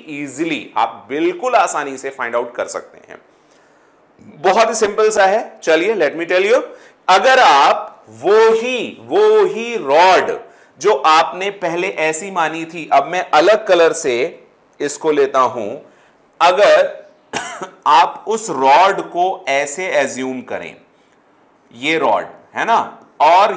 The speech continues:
ये rod के axis को देखें, इस rod का mass m है और axis ये है।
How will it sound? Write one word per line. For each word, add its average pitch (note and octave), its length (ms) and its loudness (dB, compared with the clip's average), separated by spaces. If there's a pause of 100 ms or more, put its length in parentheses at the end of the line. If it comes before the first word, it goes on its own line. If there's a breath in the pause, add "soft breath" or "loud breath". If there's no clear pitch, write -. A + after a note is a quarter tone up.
ये F#3 300 -4
rod C#3 520 2 (160)
के E3 140 -6 (300)
axis E3 500 -2
को F3+ 200 -8
देखें, C3 540 -8
इस G3 220 -8
rod D3+ 440 2
का C#3+ 160 -2
mass C3 360 -2
m A#2+ 200 -10
है C3 200 -8 (460 loud breath)
और E3+ 380 2
axis C3 540 -6
ये A#2+ 240 -8
है। C#3 160 -10